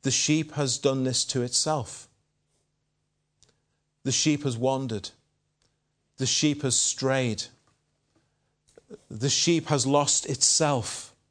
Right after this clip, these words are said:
The Bible, as we s-, can see in Isaiah,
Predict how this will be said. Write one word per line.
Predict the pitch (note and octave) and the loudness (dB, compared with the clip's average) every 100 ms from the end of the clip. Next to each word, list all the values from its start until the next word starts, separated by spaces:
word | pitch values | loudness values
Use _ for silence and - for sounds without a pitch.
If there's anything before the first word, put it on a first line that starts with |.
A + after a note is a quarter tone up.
| _ _ _ _ _ _ _ _ _ _ _ _ _ _ _ _ _ _ - - _ _ _ _ _ D#3 - | _ _ _ _ _ _ _ _ _ _ _ _ _ _ _ _ _ _ -20 -20 _ _ _ _ _ -10 -4
The | A#2+ | 4
Bible, | C#3 D#3 D3+ B2+ | 6 6 4 4
as | C3+ C3+ | 2 2
we | C#3 | 0
s-, | C3+ - - - | 0 -2 -2 -6
can | C3 | -2
see | A#2+ - C#3+ | 0 2 2
in | C3+ B2+ | 2 2
Isaiah, | B2 A2+ C3+ C3+ B2 | 0 0 0 0 0